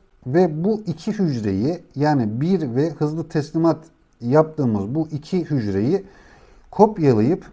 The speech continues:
A ve C sütunları boyunca olan tüm hücrelere, e, yapıştırıyoruz. Daha sonra bu dosyamızı masa üstüne kopyalıyoruz. Tabii ki bu söylediğim,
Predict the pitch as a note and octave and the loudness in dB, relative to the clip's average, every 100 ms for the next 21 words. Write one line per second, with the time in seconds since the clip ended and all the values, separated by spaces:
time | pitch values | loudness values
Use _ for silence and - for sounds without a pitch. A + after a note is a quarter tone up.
0 | - - - - E3+ G#3 E3 A#2 G#2 E3 | -20 -20 -20 2 6 6 4 0 2 6
1 | G3+ - - C#3+ A#2+ G#2 F#2+ A2 F#3 C#3 | 4 4 -10 -2 0 0 0 2 4 4
2 | G#2 A#2+ - D#3+ C#3+ F#2+ - - G#3+ F#3+ | 2 -2 2 4 4 0 -8 -2 2 2
3 | C#3 A#2 G#2+ G#2+ C3+ G3 G#3 G#3 - _ | 2 0 0 0 2 0 0 -4 -20 _
4 | _ _ - C3+ C3+ C3+ C#3+ G#3+ G#3 - | _ _ -14 -8 -6 -4 2 2 2 -4
5 | - D3+ G#2 C3 F3+ - _ - - - | -2 2 4 2 -4 -16 _ -20 -20 -20
6 | - _ _ _ _ _ _ _ _ - | -20 _ _ _ _ _ _ _ _ 2
7 | G3+ G#3+ - C#3 C#3 F#3+ F#3 F#3 F3 - | 8 8 8 2 2 2 2 4 4 4
8 | B2+ A#2+ E3 F#3+ F#3+ - F3 C3 - A#2 | 0 0 0 2 2 0 0 -2 -2 0
9 | D#3 G3 - G3 F#3+ F3 B2+ G2 D#3 F#3+ | 0 0 2 2 4 2 4 2 0 -2
10 | - - - G#3 G#3 G3 F#3 - - G3 | -8 -10 0 0 0 -2 -4 -2 2 4
11 | F#3+ F#3 G#3+ G#3 | 4 2 0 0